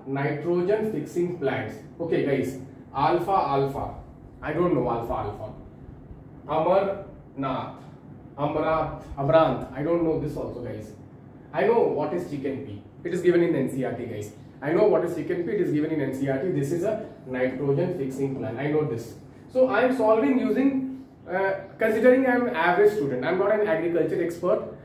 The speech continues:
I'm not a science expert, I'm an average student, how can I use my option elimination tricks which I have discovered and use them in the exam hall and solve most of the questions of the U P S C, guys? Let us see. So I know only this, I don't know this, I don't know this,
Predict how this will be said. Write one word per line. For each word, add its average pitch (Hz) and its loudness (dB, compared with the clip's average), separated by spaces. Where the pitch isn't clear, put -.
I'm 156 -2
not 190 4
a - 2
science 185 2
expert, 208 -2
I'm 233 -2
an 233 -2
average 208 4
student, 214 -2
how - 0
can 240 0
I 220 0
use 247 0
my 220 2
option 165 0
elimination 196 4
tricks 160 -2
which 202 2
I 165 0
have 190 2
discovered 160 0
and 165 4
use 202 0
them 202 6
in 185 4
the 185 2
exam 165 2
hall 180 0
and 175 0
solve 170 0
most 208 2
of 202 0
the 185 2
questions 170 -2
of 160 -2
the 139 -2
U 135 2
P 143 -2
S 135 0
C, 139 -4
guys? 127 0
Let 143 -2
us 147 -4
see. 113 -8
So 208 0
I 208 8
know 226 8
only 220 2
this, - 0
I 165 -2
don't 214 2
know 208 2
this, - 0
I 156 -6
don't 208 4
know 202 2
this, - 0